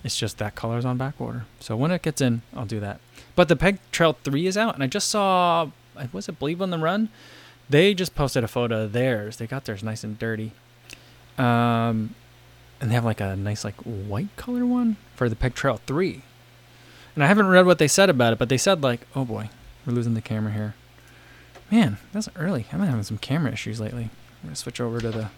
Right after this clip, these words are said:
webcam. Um, but they were saying that, like, there, there's some good stuff and there's some bad stuff about it. So I'll,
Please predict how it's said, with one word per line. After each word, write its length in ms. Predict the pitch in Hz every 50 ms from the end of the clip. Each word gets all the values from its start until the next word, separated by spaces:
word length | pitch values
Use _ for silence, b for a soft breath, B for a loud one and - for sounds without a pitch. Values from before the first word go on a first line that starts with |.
| - - - -
webcam. 340 | 131 113 - - 113 - - B B B B B B B B B B - 151
Um, 380 | 139 139 135 131 123 117 110 104 - - - - - - - -
but 80 | - 135
they 80 | 160
were 80 | 175 190
saying 280 | - - 170 165 160 151
that, 120 | 143 135
like, 200 | 147 143 135 127 - _ _ _ - 151 - _
there, 420 | 165 165 175 175 175 175 175 175
there's 160 | 165 175 175 -
some 140 | 190 175
good 160 | 156 180 185 -
stuff 220 | - 214 208 -
and 80 | 202 190
there's 120 | 185 -
some 100 | - 175
bad 220 | 160 175 214 233
stuff 160 | - - - -
about 220 | 101 101 98 98
it. 100 | - -
So 300 | - - 117 113 110 113 117 117 - - _ _ _ - - - - _ - 196
I'll, 280 | 139 143 160 175 208